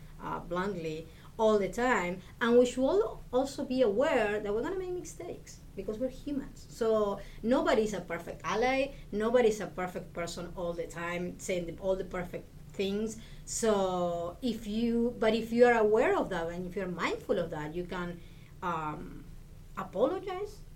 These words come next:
and you can learn, and you can be better. And it's always, like,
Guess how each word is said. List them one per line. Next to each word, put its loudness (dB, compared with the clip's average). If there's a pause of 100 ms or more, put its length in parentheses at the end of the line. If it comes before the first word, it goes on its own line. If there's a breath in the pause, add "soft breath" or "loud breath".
(100)
and -6
you -8
can -2
learn, -4
and -4
you -4
can -4
be -2
better. -2
And -6
it's -4
always, 0
like, -6